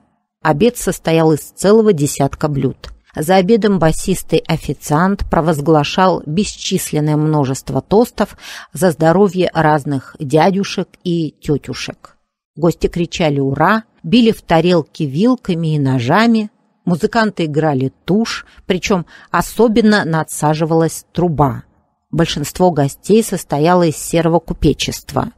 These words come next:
Фраков было очень немного,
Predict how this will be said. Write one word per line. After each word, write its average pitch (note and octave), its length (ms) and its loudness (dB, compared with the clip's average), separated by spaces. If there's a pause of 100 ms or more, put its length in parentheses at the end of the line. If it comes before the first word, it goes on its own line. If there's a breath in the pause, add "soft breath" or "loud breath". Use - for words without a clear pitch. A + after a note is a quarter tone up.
Фраков C4 520 0
было F#3 440 2
очень F#3+ 480 0
немного, F3 800 -2